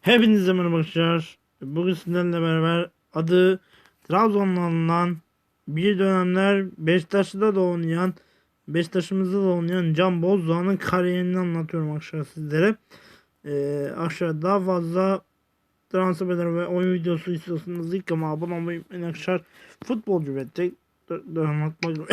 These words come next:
<coughs> videolar için de ikinci kanalıma abone olmayı arkadaşlar. Gerçi ikinci kanalımda kombi videoları gelmiyor. Ee, çünkü arkadaşlar otuz Mayıs'ta YouTube'u bırakacağım. Haberiniz olsun şimdiden. Niye otuz Mayıs'ta iki kanalda YouTube'u bırakıyorum arkadaşlar? Çünkü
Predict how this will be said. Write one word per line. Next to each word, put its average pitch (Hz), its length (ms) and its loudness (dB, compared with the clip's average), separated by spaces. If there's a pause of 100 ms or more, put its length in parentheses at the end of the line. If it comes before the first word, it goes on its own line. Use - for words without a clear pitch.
(600)
<coughs> - 0 -
videolar 165 500 -2
için 165 320 -6
de 160 40 -2
ikinci 165 300 -8
kanalıma 160 240 -6
abone 151 160 -8
olmayı 160 200 -14 (400)
arkadaşlar. 175 480 -6 (460)
Gerçi 208 440 0 (300)
ikinci 190 380 -2
kanalımda 202 380 0 (140)
kombi 196 300 -2
videoları 190 380 2
gelmiyor. 175 840 2
Ee, 147 300 0
çünkü 160 280 -6
arkadaşlar 170 220 -6
otuz 170 320 -2
Mayıs'ta 165 440 0
YouTube'u 165 460 -2
bırakacağım. 170 500 0 (800)
Haberiniz 175 400 -2
olsun 175 200 -2
şimdiden. 185 640 0
Niye 175 260 0
otuz 175 240 -6
Mayıs'ta 165 340 -4
iki 160 200 -8
kanalda 160 340 -2
YouTube'u 156 380 -6
bırakıyorum 151 380 -2
arkadaşlar? 185 360 -8
Çünkü 175 280 -4